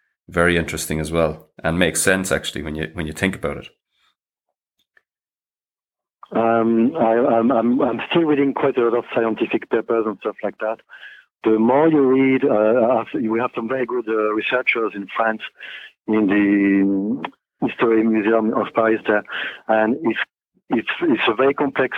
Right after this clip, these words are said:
Speaker 2: subject. Uh, locking carbon into the soil is not easy. It's not easy. The, from the way humus can, can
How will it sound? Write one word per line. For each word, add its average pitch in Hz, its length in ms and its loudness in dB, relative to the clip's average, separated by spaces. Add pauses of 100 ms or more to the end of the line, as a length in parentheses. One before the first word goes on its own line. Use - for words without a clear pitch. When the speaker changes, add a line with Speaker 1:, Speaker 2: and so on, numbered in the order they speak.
(100)
Speaker 2:
subject. 120 500 -2 (420)
Uh, 107 360 4
locking 123 440 2
carbon 120 440 2
into 107 180 0
the 104 220 2
soil 110 320 2 (720)
is 110 180 0
not 127 260 0
easy. 110 300 0 (160)
It's 104 640 2
not 143 220 0
easy. 120 320 2
The, 107 280 -4 (340)
from 120 340 -2
the 113 120 0
way 131 360 2 (380)
humus 135 360 0
can, 113 600 -4
can 110 180 -2